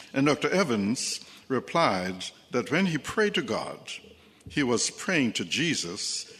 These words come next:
and in Jesus' name, because Jesus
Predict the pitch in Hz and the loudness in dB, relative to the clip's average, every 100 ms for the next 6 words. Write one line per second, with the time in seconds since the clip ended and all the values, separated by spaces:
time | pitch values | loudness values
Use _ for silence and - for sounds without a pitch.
0 | - - 131 110 - 107 90 113 98 104 | -20 -4 -2 0 -2 -4 -2 -2 -2 -4
1 | - 120 101 - - - - - - - | -2 -2 -2 -6 -18 -20 -20 -18 -20 -20
2 | - - - 107 - 110 95 80 165 156 | -20 -20 -8 -6 -2 -4 -4 -2 0 0
3 | 98 85 - - - - | 0 -4 -4 -4 -8 -16